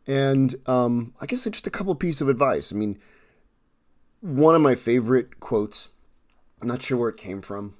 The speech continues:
but, uh, "God's delays are not God's denials."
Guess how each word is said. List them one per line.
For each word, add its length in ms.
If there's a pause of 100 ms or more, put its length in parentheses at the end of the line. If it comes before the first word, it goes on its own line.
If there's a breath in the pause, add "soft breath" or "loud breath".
but, 440
uh, 240 (580 soft breath)
"God's 360
delays 640
are 120
not 340
God's 300
denials." 640